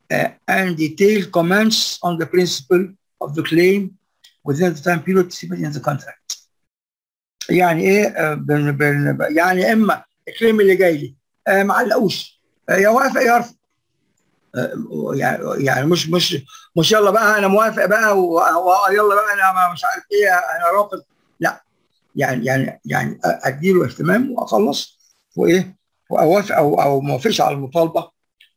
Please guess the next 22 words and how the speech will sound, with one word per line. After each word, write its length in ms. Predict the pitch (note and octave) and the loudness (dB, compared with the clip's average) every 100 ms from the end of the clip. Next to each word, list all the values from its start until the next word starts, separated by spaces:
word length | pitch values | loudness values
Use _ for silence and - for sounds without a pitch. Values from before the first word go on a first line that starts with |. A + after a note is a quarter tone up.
| _ | _
وجميع 260 | C3+ C#3+ F#3+ | -4 2 2
التعليقات 480 | F3+ D3 F3 F3+ F3 | 2 0 0 0 -2
والاسباب 420 | D#3+ C#3 F3 D#3 | -4 -2 -2 -2
التفصيليه 920 | D#3 - C3 C3 C3 - - D3 E3 | -6 -4 -8 -8 -6 -8 -2 2 2
والرد 360 | D3 C3 D#3+ D#3 | 2 0 0 0
على 140 | D3 | -4
المقاول 340 | B2+ D#3 D3+ C#3+ | -4 0 0 0
خلال 240 | C#3 D3+ | 0 0
الفتره 280 | B2+ E3 C#3+ | 0 -6 -6
المستعليه 380 | - - D#3+ C#3 | -14 -8 -6 -6
في 100 | - | -4
العقد. 280 | - - _ _ _ _ - - | -6 -6 _ _ _ _ -20 -2
ما 80 | F#3 | -2
تقولهاش 460 | F3+ A3+ A3 A3+ F3+ | 0 2 2 2 0
عن 80 | C#3+ | -4
الفتره 180 | E3 | -6
المستعليه 340 | D3 C#3+ D#3 D3+ | -8 -4 -2 -2
في 100 | - | -4
العقد، 260 | - - _ | -6 -8 _
ده 160 | - G3 | 0 0
اضعف 220 | E3 - | -2 -6
الايمان. 400 | - B2+ - - | -10 -10 -10 -14